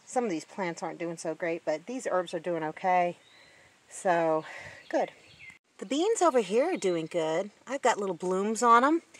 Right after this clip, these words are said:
The color is a little bit better. In fact, there's blooms on almost every single one. So hopefully I'll have beans soon. Something came in and ate the tops off of all the carrots almost. And so these aren't doing so great. No.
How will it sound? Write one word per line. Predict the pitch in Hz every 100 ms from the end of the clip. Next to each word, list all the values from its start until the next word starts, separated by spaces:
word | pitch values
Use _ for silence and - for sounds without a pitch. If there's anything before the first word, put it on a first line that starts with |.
| - _ -
The |
color | 180 - 202 202
is | 202
a | 208
little | 214 202
bit | 202
better. | 196 185 262
In | 269
fact, | 196 180
there's | 185 170
blooms | - 190 214 202
on | 175 170
almost | 190 185 170 - -
every | 202 247
single | - 226 208
one. | 185 190 233 311 _ - _ _
So | -
hopefully | 185 214 202
I'll | 185
have | 180 185 -
beans | 190 214 240
soon. | - 277 294 - - - - -
Something | - - 277 311 302 269
came | - 254 226
in | 220 254 254
and | 196
ate | 190
the | -
tops | - 220 226 -
off | 220 214
of | 160
all | 185 208 226 240 240 247 240
the | 240
carrots | 254 240 240 233
almost. | 233 233 240 254 - - - - - - _ -
And | 190 180 180
so | 180
these | 202 196
aren't | 175 165
doing | 170 156
so | - 156
great. | - - - - - - - - -
No. | 214 220